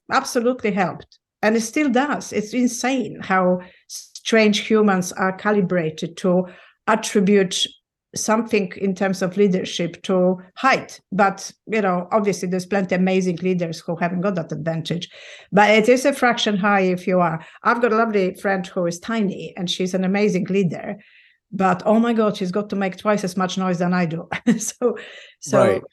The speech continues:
Speaker 1: I think there is something inbuilt in the system, but, you know, it's one of these things we have to fight against, be aware of that it's there.
Speaker 2: Please be aware. I mean, otherwise you might also think about the Napoleonic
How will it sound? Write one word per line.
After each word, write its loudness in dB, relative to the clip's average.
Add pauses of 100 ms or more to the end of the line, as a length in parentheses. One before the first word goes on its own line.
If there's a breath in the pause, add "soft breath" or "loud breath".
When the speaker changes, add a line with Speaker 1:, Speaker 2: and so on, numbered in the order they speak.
(340)
Speaker 1:
I 0
think 0
there 4
is -2
something 0
inbuilt 2
in 0
the -4
system, -4
but, -2
you -4
know, 0
it's -4
one -2
of -4
these -6
things -6
we 0
have -2
to -6
fight -2
against, 0
be 2
aware 2
of -10
that -4
it's -4
there. 0
Speaker 2:
Please -2
be -10
aware. -8
I -8
mean, 0
otherwise 0
you -2
might -2
also -2
think -10
about -8
the -8
Napoleonic -4